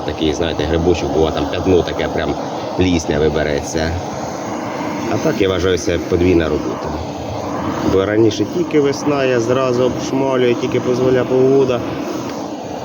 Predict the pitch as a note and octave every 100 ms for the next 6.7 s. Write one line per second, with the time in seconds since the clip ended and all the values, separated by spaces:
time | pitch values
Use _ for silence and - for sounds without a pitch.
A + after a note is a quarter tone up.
0 | - A#2+ A#2 C#3+ C3 C#3 B2 A2+ - G3
1 | A2 B2+ C3+ C#3 A#2+ A#2+ A#2 A#2+ G#2+ G2
2 | F#2+ - G2 F#2+ A#2 - A#2+ A2 A2 A2+
3 | A2+ A#2+ B2 A2 A#2+ B2 - A#2 A2 A#2+
4 | B2 B2 A#2+ A2 B2+ B2 A2+ A2 - -
5 | - - - - A2+ B2+ A#2 - A#2 B2
6 | B2 A#2 A2+ A2 A2+ G2+ A#2